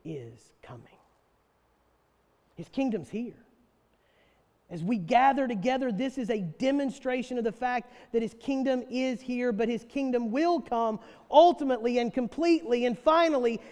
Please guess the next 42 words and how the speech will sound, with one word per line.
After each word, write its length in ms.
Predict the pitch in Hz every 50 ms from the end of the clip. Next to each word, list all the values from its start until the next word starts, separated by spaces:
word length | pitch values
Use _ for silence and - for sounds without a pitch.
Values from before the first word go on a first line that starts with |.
| -
as 180 | - 254 254 -
he 220 | - 311 339 349
returns. 680 | 349 311 285 180 - - - 330 339 311 294 269 254 - - - - -
His 180 | - 294 247 - -
kingdom 420 | - 349 359 339 302 285 262 247
will 280 | 247 320 349 349 320 262
come 360 | - - 320 330 302 277 247
on 340 | 233 262 302 302 302 285 262 254 - -
earth 440 | 339 392 381 359 311 254 233 - - - - - -
as 180 | 277 294 277 233
it 80 | 277
is 160 | 285 311 277 269
in 80 | 277
heaven. 220 | 277 262 247 240 202
Just 300 | 240 339 381 381 - 415
as 120 | 339 247
he's 160 | 302 277 -
kept 240 | - 320 311 254 -
his 140 | 285 233 233
word 200 | 277 294 277 269
in 60 | 262
the 80 | 254 214
past 340 | - 269 269 262 240 - - - - - - -
to 100 | - 285
bring 380 | 220 214 294 349 370 392 403 381
the 80 | 330
kingdom, 420 | - - 302 294 269 240 262 254 262
now 240 | 320 349 359 339
he 140 | 269 285 320
will 140 | 302 294 269
keep 200 | - 320 311 247
his 160 | 285 262 214
word 240 | 277 277 277 269 - - - - -
to 140 | - 294 285
complete 600 | - - 302 294 220 - - 233 247 254 254 247
it. 180 | 220 185 151 - - - - _ _ _ _ _ _ _ _ _ _ _ _ _ _ _ _ _ _ _ _ _ _ _ _ _ _ _ _ _ _ _ _ _ _ _ _ _ _ _ _ _ _ _ _ _ _ _ _ _ _ -
And 80 | 151
just 220 | 156 190 190 - -
as 120 | 170 -
when 140 | 180 160 160
Jesus 380 | - 180 190 175 160 147 - _
came, 340 | - 185 175 165 143 131